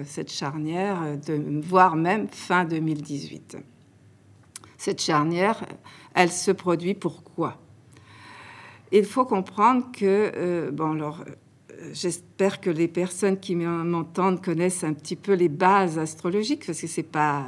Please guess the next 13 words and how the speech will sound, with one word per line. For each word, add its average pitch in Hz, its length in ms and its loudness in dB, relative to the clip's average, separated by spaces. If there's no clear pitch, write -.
ça 143 180 -4
demanderait 160 380 0
beaucoup 196 300 -2
de - 40 -10
temps, 285 300 0
mais 175 100 2
chaque 202 320 0
signe 240 380 0
va 170 160 2
avoir 175 280 2
sa - 160 -6
valeur. 156 560 -2
Et 220 320 6